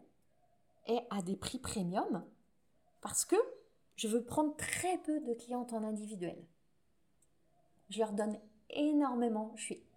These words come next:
très présente. Pour moi, c'est un engagement fort et j'ai très peu de place.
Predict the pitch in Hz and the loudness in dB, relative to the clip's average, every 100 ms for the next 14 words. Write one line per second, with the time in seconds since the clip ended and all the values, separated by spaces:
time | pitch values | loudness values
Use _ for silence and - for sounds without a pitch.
0 | _ - - - 294 294 254 214 214 214 | _ -12 -10 2 2 2 -2 -2 -4 -6
1 | - 196 220 - 185 190 185 190 180 180 | -4 0 0 0 -2 -4 -2 -2 0 -4
2 | 175 - 294 453 - _ _ _ _ _ | -6 2 2 2 -8 _ _ _ _ _
3 | _ _ _ - 220 214 - - _ _ | _ _ _ 6 8 8 4 -10 _ _
4 | _ - - 220 - - 320 311 302 - | _ -18 -6 -4 -2 2 2 4 -2 0
5 | 349 - - | -2 0 -6